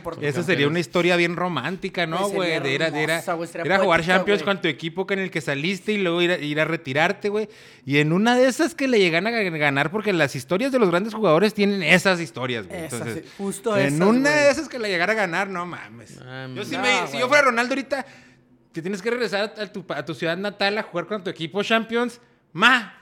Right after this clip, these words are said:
Speaker 2: pelada, güey. Ya, ya que, o sea, ya ahorita ya no se trata de dinero, güey, ya.
Speaker 1: No,
Speaker 3: Simón.
Speaker 1: ya,
Speaker 2: Ya es
Speaker 1: dinero.
Speaker 2: más bien
Speaker 1: El
Speaker 2: terminar,
Speaker 1: dinero
Speaker 2: ya,
Speaker 1: quedó
Speaker 2: ya
Speaker 1: ya
Speaker 2: cerrar
Speaker 1: hace
Speaker 2: tu
Speaker 1: varios
Speaker 2: carrera
Speaker 1: años
Speaker 2: y
Speaker 1: de
Speaker 2: cerrarla
Speaker 1: lejos.
Speaker 2: de esa manera, te puede estar más, o sea, para cerrarla muy
Speaker 1: Porque,
Speaker 2: chingón.
Speaker 1: porque incluso, no, no sé si el Sporting ha sido campeón de Champions,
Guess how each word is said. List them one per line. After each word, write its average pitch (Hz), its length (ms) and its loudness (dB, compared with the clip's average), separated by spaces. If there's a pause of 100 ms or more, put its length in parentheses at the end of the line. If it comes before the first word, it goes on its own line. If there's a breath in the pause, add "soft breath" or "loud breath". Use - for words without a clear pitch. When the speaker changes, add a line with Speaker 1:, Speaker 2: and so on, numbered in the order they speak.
(200)
Speaker 2:
pelada, 135 600 -4
güey. 127 160 -6
Ya, 151 200 -6
ya 185 160 -4
que, 208 120 -6
o 170 120 -14
sea, 180 120 -6
ya 175 100 -2
ahorita 185 240 -6
ya 214 100 -4
no 214 60 -6
se 214 80 -12
trata 220 260 -10
de 220 220 0
dinero, 170 400 -4
güey, 160 200 -12
ya. 131 200 -10
Speaker 1:
No, 202 240 -4 (120)
Speaker 3:
Simón. - 20 -4
Speaker 1:
ya, 160 60 -4
Speaker 2:
Ya 156 120 -4
es 151 60 -6
Speaker 1:
dinero. 151 300 -2
Speaker 2:
más 151 100 -4
bien 196 200 -2
Speaker 1:
El 208 140 -6
Speaker 2:
terminar, 208 100 -4
Speaker 1:
dinero 226 220 -2
Speaker 2:
ya, 160 140 0
Speaker 1:
quedó 202 160 2
Speaker 2:
ya - 80 2
Speaker 1:
ya 202 80 6
Speaker 2:
cerrar 214 240 2
Speaker 1:
hace 214 60 2
Speaker 2:
tu 214 40 -4
Speaker 1:
varios 208 180 2
Speaker 2:
carrera 190 280 6
Speaker 1:
años 240 60 6
Speaker 2:
y - 20 -2
Speaker 1:
de 247 80 -2
Speaker 2:
cerrarla 170 320 0
Speaker 1:
lejos. 202 100 4
Speaker 2:
de 170 60 4
esa 220 160 0
manera, 196 560 -2
te 170 80 -4
puede 156 220 -4
estar 170 540 -2 (360 soft breath)
más, 131 280 -6
o 135 80 -14
sea, 131 140 -6
para 131 140 -4
cerrarla 131 240 -4
muy 170 80 -2
Speaker 1:
Porque, 247 80 -2
Speaker 2:
chingón. 151 180 -6
Speaker 1:
porque 233 160 -4
incluso, 226 800 -12 (160)
no, 151 140 -18
no 170 180 -8
sé 196 120 -8
si 214 100 -10
el 226 80 -10
Sporting 170 440 -14
ha 175 80 -10
sido 185 160 -10
campeón 139 300 -12
de 139 80 -14
Champions, 151 420 -16